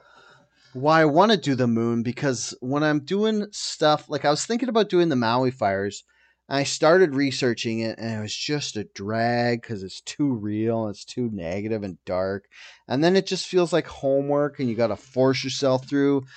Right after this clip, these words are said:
But if I'm talking about, like, David Icke talking about the moon being, like, a satellite for the reptilian people and keeping us in a bad mood, oh, that's good stuff. That doesn't feel like work at all.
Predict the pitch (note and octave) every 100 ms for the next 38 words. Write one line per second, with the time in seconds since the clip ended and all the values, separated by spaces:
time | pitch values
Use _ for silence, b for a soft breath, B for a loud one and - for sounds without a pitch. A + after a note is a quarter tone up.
0 | B B - D3 D#3 A3 C#4 B3+ B3+ G#3+
1 | F3+ D3 A#2 G2+ - _ B2 C3+ B2+ G#2+
2 | A2 C#3 C3 C3+ C3+ C3 C3+ C3 B2+ F#2
3 | G2+ A#2 B2+ C3 C3 C3 B2 B2 A#2+ A#2+
4 | A2 F#2+ E2 b b b b b _ _
5 | _ _ - - - G#2+ F#2+ A#2 C3 C3+
6 | C3 C3+ A#2 G2+ F#2 - - - C#3 C#3+
7 | C#3 C3+ C#3+ C#3 C#3 A2+ - - C3+ C3
8 | B2 B2 B2+ G2+ E2+ - A#2 A#2+ A#2+ G2+
9 | G#2+ C3 C#3+ C#3+ B2 _ _ - G3 F#3
10 | D3+ C3 C#3 - D#3 C3+ C3 - D3 B2+
11 | E3 E3 E3 D3 C3 D#3 D3 C#3 C#3+ D#3+
12 | D#3+ D#3 F#3+ E3 A#2 F#2+